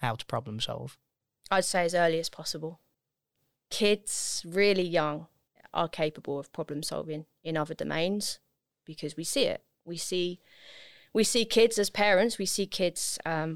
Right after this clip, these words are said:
Speaker 2: grow up and solve problems in stuff outside of football. So why can't, you know, young players learn to solve problems, um, at training and games?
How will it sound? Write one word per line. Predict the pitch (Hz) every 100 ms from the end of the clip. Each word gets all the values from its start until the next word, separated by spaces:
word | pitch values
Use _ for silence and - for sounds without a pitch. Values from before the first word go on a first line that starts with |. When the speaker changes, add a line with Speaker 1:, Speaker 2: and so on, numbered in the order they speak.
| -
Speaker 2:
grow | 160 156
up | 202 -
and | 160 160
solve | - 160 160
problems | 180 165 160 160 - - - -
in | 165
stuff | 165 - 170
outside | 185 - - 214
of | 165
football. | - - 156 156
So | - 165 165
why | 170 180 175
can't, | - 165 160 - _ _ _
you | 170
know, | 165
young | 147 156 175 180 165 165 _ _ -
players | 170 147 147 -
learn | 160 151 156
to | -
solve | - - 127 -
problems, | - - - 143 - - - -
um, | - 147 143
at | 139 -
training | - 160 160 160
and | 156 151
games? | 151 147 175 -